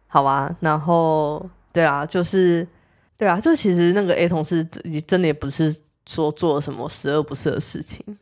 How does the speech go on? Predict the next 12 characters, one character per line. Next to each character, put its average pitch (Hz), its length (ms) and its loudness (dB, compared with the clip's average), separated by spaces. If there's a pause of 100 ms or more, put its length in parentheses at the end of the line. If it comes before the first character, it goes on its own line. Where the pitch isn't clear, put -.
(260)
就 226 120 0
只 214 180 -4
是 165 420 2 (800)
价 196 180 4
值 160 140 -2
观 156 240 0
的 151 80 -4
那 151 100 -4
个 143 140 0
落 143 240 2
差 - 300 -2
吧， - 440 -4